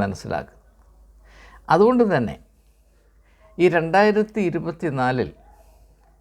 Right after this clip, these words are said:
നമുക്ക്, ആ, അർത്ഥവത്തായ അനുഗ്രഹങ്ങൾ അനവധിയാകട്ടെ എന്ന് ഞാൻ പ്രാർത്ഥിക്കുമ്പോഴും ആഗ്രഹിക്കുമ്പോഴും ആശംസിക്കുമ്പോഴും തന്നെ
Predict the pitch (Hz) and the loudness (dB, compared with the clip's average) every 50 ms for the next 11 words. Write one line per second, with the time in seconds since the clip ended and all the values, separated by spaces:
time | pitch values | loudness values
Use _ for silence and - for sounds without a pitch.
0 | _ _ _ _ _ _ _ _ - 147 143 143 151 170 196 202 - 220 208 202 | _ _ _ _ _ _ _ _ -8 0 2 2 2 2 0 -2 0 -2 0 0
1 | - - _ _ _ _ _ _ _ _ _ _ _ _ _ _ _ _ _ _ | -2 -6 _ _ _ _ _ _ _ _ _ _ _ _ _ _ _ _ _ _
2 | _ _ _ _ _ _ _ _ - 151 151 151 151 151 151 151 156 151 - - | _ _ _ _ _ _ _ _ -2 0 2 2 2 2 2 0 -2 -4 -8 -18
3 | 156 _ _ _ _ _ _ _ _ _ _ - 127 143 147 - - - - 233 | -20 _ _ _ _ _ _ _ _ _ _ -4 -4 -4 -4 -4 -12 -6 -4 -2
4 | 208 214 208 214 - - 156 147 147 147 151 139 - 120 131 127 131 143 151 123 | 0 0 -2 -2 -2 0 0 2 2 2 2 0 0 -2 -4 -2 -2 -4 -4 -4
5 | 139 147 139 143 139 139 139 139 131 127 - - 113 113 120 135 147 151 147 - | -4 -4 -2 -2 -2 -2 -2 -4 -6 -6 -6 -6 -6 -4 -4 -2 -2 -2 -2 0
6 | 135 113 101 104 113 123 123 139 135 - - 139 131 123 - - - - 123 120 | 0 0 2 2 2 0 0 -4 -6 -4 -4 -2 -2 -2 -4 -6 -6 -6 -4 -4
7 | 120 117 113 110 110 107 104 - 107 104 101 - - 123 107 - - 104 107 101 | -4 -4 -4 -4 -4 -4 -4 0 0 0 0 0 -6 -10 -10 -8 -8 -8 -6 -4
8 | 104 104 101 98 98 101 - _ _ _ - 107 113 120 113 107 110 110 113 104 | -4 -4 -4 -6 -8 -10 -12 _ _ _ -6 -4 -4 -4 -4 -4 -2 -2 -2 -4
9 | 110 - 98 98 101 101 101 101 101 98 98 98 104 107 - - 117 107 104 - | -4 -8 -8 -6 -4 -4 -4 -4 -4 -4 -4 -4 -4 -6 -6 -6 -8 -8 -8 -8
10 | 107 104 - 110 92 90 104 98 98 98 104 - - 92 92 95 90 - | -10 -10 -8 -10 -8 -6 -6 -4 -4 -6 -8 -6 -6 -6 -6 -6 -8 -10